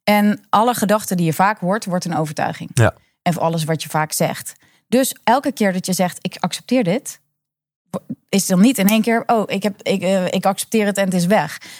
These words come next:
Speaker 1: Wat er dan wel gebeurt, is dat je elke keer dat je jezelf hoort er ruzie mee hebben in je hoofd, want dat is het, hè?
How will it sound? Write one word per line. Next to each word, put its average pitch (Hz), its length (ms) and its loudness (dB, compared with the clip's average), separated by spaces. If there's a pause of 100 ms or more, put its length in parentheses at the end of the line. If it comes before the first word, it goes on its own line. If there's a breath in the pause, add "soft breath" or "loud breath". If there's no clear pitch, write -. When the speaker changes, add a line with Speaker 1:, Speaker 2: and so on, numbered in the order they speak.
(120 loud breath)
Speaker 1:
Wat 196 140 0
er 196 80 2
dan 170 200 2
wel 214 240 4
gebeurt, 185 520 0
is 190 220 0
dat 196 240 -2
je 180 220 2 (340 soft breath)
elke 269 300 2
keer 208 260 2
dat 175 160 0
je 185 100 0 (100)
jezelf 170 380 4
hoort 214 480 0
er 175 320 0
ruzie 220 260 0
mee 202 140 4
hebben 180 240 2
in 165 160 -2
je 151 80 2
hoofd, 170 420 -2
want 175 140 -2
dat 156 140 -2
is 165 100 0
het, 240 140 0
hè? 160 120 2